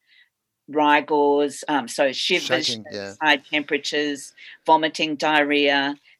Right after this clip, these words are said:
Speaker 1: feeling very unwell. And when you've, I've had a sepsis, I've had a septic episode, so, and you know that you feel really unwell, and that's, it's weird. You just do not feel well at all.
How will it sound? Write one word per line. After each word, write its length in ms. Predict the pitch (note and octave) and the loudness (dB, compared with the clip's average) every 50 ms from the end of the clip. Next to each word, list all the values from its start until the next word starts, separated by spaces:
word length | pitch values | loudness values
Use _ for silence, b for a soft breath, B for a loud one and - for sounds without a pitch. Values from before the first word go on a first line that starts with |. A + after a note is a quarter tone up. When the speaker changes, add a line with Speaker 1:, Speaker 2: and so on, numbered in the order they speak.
| - - | -4 -2
Speaker 1:
feeling 240 | F#3+ F#3 F#3 F3+ F3 | 2 2 2 0 4
very 240 | F#3 F3 E3+ E3 E3 | 4 4 6 6 6
unwell. 400 | D#3+ D#3 D3+ D3 D3 C#3+ C3+ C3+ - - | 4 2 2 2 2 2 2 0 -2 -2
And 260 | D#3+ D#3 D#3 D#3 D3 - _ _ _ - E3 | -2 -2 -2 -4 -10 -14 _ _ _ -6 -2
when 160 | F#3+ G#3 A3 A3+ | -2 0 0 0
you've, 220 | A3+ G#3 G3+ - - - _ _ _ _ _ _ _ _ _ _ - _ _ _ _ - | -4 -4 -6 -8 -18 -20 _ _ _ _ _ _ _ _ _ _ -20 _ _ _ _ -2
I've 200 | C#3 D3 D#3+ E3+ F#3 E3+ | 2 2 2 4 4 2
had 80 | D#3 | 2
a 40 | D#3 D3 - | 2 0 0
sepsis, 520 | - D3 - - - - F3 C#4 D4+ - - - | -4 -4 -4 -4 -8 -4 -4 -4 -4 -4 -4 -2
I've 140 | D#3 D#3 - F3 | -2 -2 0 -2
had 80 | D#3 D3 | -2 -2
a 60 | C3+ - - | -4 -6 -8
septic 320 | D3 - - - C#3+ - | -8 -6 -6 -8 -6 -6
episode, 500 | D#3 C3+ - D3+ C#3+ - D#3+ E3 F#3 - | -6 -8 -8 -10 -8 -4 -4 -4 -4 -2
so, 100 | - D#3+ C#3 - - | -2 -2 -2 -2 -2
and 220 | E3 D#3+ D#3+ D#3+ | -4 -4 -2 -2
you 120 | E3 E3 D#3+ | -2 -2 -2
know 400 | D#3+ E3 D#3+ D#3+ D#3+ D#3+ D#3+ E3 E3+ E3+ E3 D#3 C3 | -4 -4 0 2 4 4 6 6 6 4 4 2 -2
that 120 | D3+ D3 | -4 -2
you 100 | D3+ D3 C3+ - - | -2 -4 -4 -4 -4
feel 180 | D3+ C3+ C3 C3 A#2 B2 C3+ | -4 -4 -4 -4 -6 -4 -2
really 260 | C#3 C#3 C#3 C#3 C3 | 0 0 0 0 0
unwell, 420 | C3+ C3 C3 C3 C3 B2+ A#2+ B2 - | -2 -2 -2 -2 -4 -4 -4 -6 -6
and 160 | - C#3 C3+ | -6 -6 -4
that's, 320 | C#3 C#3+ - - - - b b b b b b b | -4 -6 -6 -8 -16 -18 b b b b b b b
it's 240 | - D3 C#3 - - | -6 -6 -6 -6 -8
weird. 420 | D3+ C#3+ D3 C#3 C#3 B2 A2+ G2+ C3+ | -4 -2 -2 0 0 -2 -4 -6 -8
You 100 | C3+ C3 | -6 0
just 320 | - D#3+ E3 - - - - - - - | 0 0 0 0 -4 -14 -16 -18 -20 -20
do 100 | A2 - - _ - | -20 -20 -20 _ -8
not 200 | D#3+ D#3 - - | -6 -6 -6 -8
feel 460 | - - F3 D#3 C#3+ C#3+ C#3 C3+ C3+ - - C#3 C3 D3+ D#3 | -8 -4 -2 0 2 2 0 0 -2 -2 -4 -4 -2 0 2
well 240 | D#3 D3+ D3+ D3 C#3+ | 4 4 4 4 4
at 100 | C3+ C3 | 0 0
all. 280 | C3+ C3+ C3 B2+ A2+ | 0 -2 -2 -2 -4